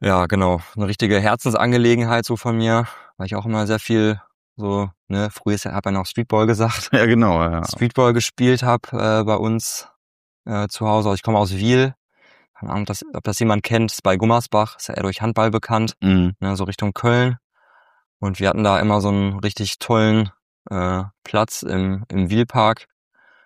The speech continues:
Speaker 1: Wielpark kann ich auch sehr empfehlen, wird jetzt alles komplett neu gemacht, Riesenpark, sehr gut.
Speaker 2: Okay.
Speaker 1: Äh, genau, und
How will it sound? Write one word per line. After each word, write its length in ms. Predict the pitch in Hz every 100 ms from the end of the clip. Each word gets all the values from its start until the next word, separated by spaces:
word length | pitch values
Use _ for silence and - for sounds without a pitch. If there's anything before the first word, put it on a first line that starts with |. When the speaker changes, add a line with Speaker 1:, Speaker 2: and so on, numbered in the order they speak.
| _ _ _ _ _
Speaker 1:
Wielpark 380 | 117 117 123 113
kann 140 | 117
ich 80 | 104
auch 100 | 104
sehr 160 | 110 107
empfehlen, 460 | 107 - 110 104
wird 100 | 95
jetzt 100 | 95 -
alles 220 | 98 -
komplett 300 | 107 - 101
neu 220 | 104 110
gemacht, 480 | 110 107 107 - -
Riesenpark, 760 | 110 107 - 104 107 - - _ _ _ _ -
sehr 260 | 92 110
gut. 300 | 110 113 - - - - -
Speaker 2:
Okay. 440 | 73 85 85 87 - _ _ -
Speaker 1:
Äh, 280 | 104 101 101 - - - _ _
genau, 440 | 101 101 101 92 85
und 460 | 95 95 - -